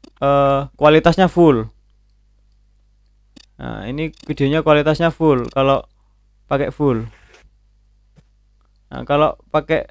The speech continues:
satu koma empat ini agak burek. Nah, agak burek kan?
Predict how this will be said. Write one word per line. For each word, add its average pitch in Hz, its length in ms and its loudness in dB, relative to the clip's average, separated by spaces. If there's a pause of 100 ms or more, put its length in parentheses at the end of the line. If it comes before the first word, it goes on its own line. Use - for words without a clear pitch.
(200)
satu 156 280 -2
koma 160 200 -2
empat 165 440 2 (280)
ini 175 480 -6 (160)
agak - 240 -4
burek. 151 400 2 (1040)
Nah, 123 240 -10
agak 117 160 -4
burek 151 240 2
kan? 143 180 -2